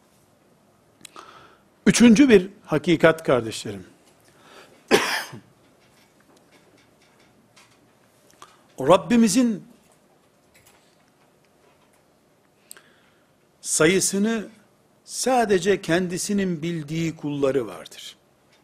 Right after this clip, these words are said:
Bir, iki,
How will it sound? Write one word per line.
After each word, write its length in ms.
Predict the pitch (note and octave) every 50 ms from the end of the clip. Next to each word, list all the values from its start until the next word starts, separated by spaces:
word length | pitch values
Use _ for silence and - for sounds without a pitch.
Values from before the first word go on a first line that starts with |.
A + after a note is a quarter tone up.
| _ _ _ _ _ _ _ _ _ - _ _ _ _ _ _ _ _ _ _ _ _ _ _ _ _ _ _ _ _ _ -
Bir, 440 | - D#3 G3+ G#3+ G3+ D3+ - - - _ _ _ _ _ _ _ _ _ _ _ _ -
iki, 480 | E3+ D#3+ - - G#3+ G#3 F#3+ D#3+ E3